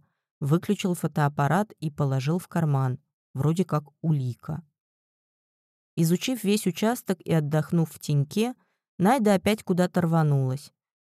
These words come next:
Яков Семёнович поспешил следом, деловито посвистывая и покрикивая.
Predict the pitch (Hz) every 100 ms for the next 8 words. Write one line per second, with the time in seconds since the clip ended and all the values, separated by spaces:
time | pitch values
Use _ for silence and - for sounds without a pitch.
0 | - 151 175 185 - 170 180 226 190 170
1 | - 175 - 165 196 202 - 170 147 139
2 | 135 143 - 147 160 156 170 147 143 143
3 | 160 196 - 170 151 131 - 160 165 160
4 | 147 143 135 131 127